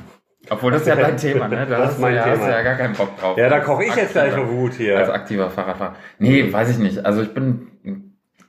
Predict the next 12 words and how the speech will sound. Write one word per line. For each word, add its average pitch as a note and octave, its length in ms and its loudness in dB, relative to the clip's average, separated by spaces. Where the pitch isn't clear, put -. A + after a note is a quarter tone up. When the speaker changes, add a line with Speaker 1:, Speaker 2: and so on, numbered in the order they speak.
Speaker 1:
total G#2+ 420 0
entspannter F#2+ 600 -4
Typ F#2+ 280 -8
grundsätzlich. - 560 -10
Speaker 2:
Ja, A2+ 280 4
ich - 80 -2
versuch A#2+ 300 -2
das - 180 0
in F#2 60 -4
letzter F#2 320 -6
Zeit F#2 260 -6
immer. E2+ 280 -14